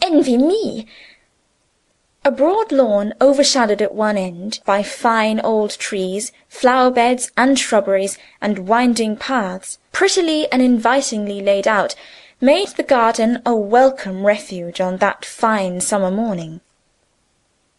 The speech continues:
The novelty of the scene, after her experience in the West Indies, the delicious breezes cooled by the rain of the night, exerted their cheering influence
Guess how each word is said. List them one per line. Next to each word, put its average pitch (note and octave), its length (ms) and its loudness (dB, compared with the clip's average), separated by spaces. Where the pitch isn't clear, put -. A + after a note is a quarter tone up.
The C4 60 4
novelty D4 600 2
of F3+ 140 -2
the G3+ 80 -4
scene, F#3 400 -6
after A#3+ 320 0
her A3 180 2
experience F#3+ 960 0
in G3+ 140 -2
the F#3+ 80 2
West F#3+ 340 0
Indies, F#3 500 -2
the B3 100 0
delicious C#4 540 0
breezes B3 640 -2
cooled B3 480 0
by A3 180 2
the A3+ 80 2
rain A3+ 320 0
of G3 120 -8
the G#3+ 80 -2
night, A3 400 -4
exerted C#4 540 2
their A#3+ 160 2
cheering B3+ 480 2
influence G3 640 -2